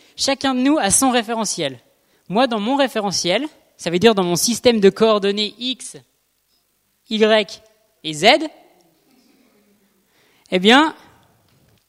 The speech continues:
moi, je suis à zéro. Je suis au point zéro, zéro, zéro. Robin, dans le sien, il est au point zéro, zéro, zéro. Par exemple, pour Robin, si on se met sur le même point,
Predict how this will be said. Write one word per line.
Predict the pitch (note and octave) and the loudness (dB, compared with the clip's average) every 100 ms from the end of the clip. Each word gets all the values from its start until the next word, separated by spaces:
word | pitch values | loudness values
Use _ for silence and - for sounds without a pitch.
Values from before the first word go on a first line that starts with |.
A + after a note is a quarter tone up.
| _ _ _ _ | _ _ _ _
moi, | G3+ | -2
je | B3 | 0
suis | B3+ | 0
à | A#3 | 0
zéro. | G#3 G3 C#3+ - _ _ _ _ _ | 0 -2 -4 -8 _ _ _ _ _
Je | |
suis | - | -14
au | D#3+ | -6
point | G#3+ G#3 | -4 -2
zéro, | F#3+ G3+ G#3 | 0 0 0
zéro, | F#3 F#3 G3+ G3 | 0 -4 -6 -10
zéro. | D#3+ C#3+ A#2+ _ _ _ _ _ | -14 -14 -14 _ _ _ _ _
Robin, | E3+ F#3 C#4 | 2 6 4
dans | C4 | 2
le | G#3 | -8
sien, | - D4 | -8 -6
il | C#4 | -4
est | G#3+ | -4
au | |
point | G3+ B3 C#4 | -6 -10 -12
zéro, | G#3 A#3 C4 | -10 -8 -8
zéro, | A3+ A3+ A#3+ | -6 -2 0
zéro. | A3 F3+ C#3+ _ _ - _ _ | 2 0 -2 _ _ -20 _ _
Par | - F3 | -8 -6
exemple, | G#3 C#4 | -4 -6
pour | G#3+ | -6
Robin, | F#3 G#3+ D4 | -8 -6 -4
si | D4 | -4
on | G3 | -6
se | G#3+ | -4
met | |
sur | G3+ G3 | -4 -4
le | E3+ | -4
même | F#3 G3 | -6 -10
point, | - B3 | -10 -10